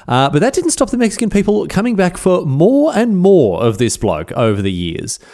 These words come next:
Uh, to his credit, he was always there to defend Mexico and its interests,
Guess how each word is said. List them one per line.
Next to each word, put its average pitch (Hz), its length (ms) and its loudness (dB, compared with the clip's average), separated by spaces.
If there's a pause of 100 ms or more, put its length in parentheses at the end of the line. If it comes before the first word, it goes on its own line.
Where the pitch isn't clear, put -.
(380)
Uh, 165 100 2
to 254 140 0
his 285 120 2
credit, 131 320 -2
he 135 140 -2
was 120 320 0
always 110 560 0
there 95 400 0
to 101 140 -6
defend 104 440 -2
Mexico 139 600 -2
and 101 80 -2
its - 120 -6
interests, 170 520 -4